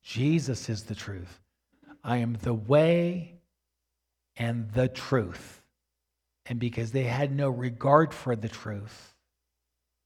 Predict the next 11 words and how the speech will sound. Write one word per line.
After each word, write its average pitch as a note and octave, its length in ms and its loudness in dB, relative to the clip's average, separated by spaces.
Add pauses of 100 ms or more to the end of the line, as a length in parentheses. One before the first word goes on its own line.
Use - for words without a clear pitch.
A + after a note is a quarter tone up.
because A2+ 400 -4
they B2 160 0
had A#2+ 260 -2
rejected A#2 720 -2
the A2+ 100 -8
truth, - 680 -14 (800)
God A#2 260 -4
sends C3+ 380 -4
a A2+ 80 -2
deluding C#3+ 840 0
influence - 1120 -8